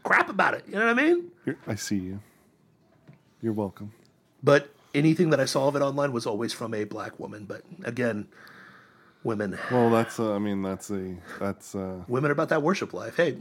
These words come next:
Speaker 2: well,
Speaker 1: we're gonna worship
Speaker 2: and,
Speaker 1: Taylor
Speaker 2: like,
Speaker 1: Swift. We're gonna worship Black History Month.
Speaker 2: seventy-five percent of the black community is raised
Speaker 1: Yeah.
Speaker 2: by exclusively women.
Speaker 1: Yeah. Fun times.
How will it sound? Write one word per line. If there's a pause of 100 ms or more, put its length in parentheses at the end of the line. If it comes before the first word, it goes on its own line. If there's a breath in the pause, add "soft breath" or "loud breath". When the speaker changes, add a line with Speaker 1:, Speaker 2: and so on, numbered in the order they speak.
Speaker 2:
well,
Speaker 1:
we're
gonna
worship
Speaker 2:
and,
Speaker 1:
Taylor
Speaker 2:
like,
Speaker 1:
Swift.
We're
gonna
worship
Black
History
Month.
Speaker 2:
seventy-five
percent
of (280)
the
black
community
is
raised
Speaker 1:
Yeah.
Speaker 2:
by (300)
exclusively
women. (260)
Speaker 1:
Yeah. (1500 loud breath)
Fun
times.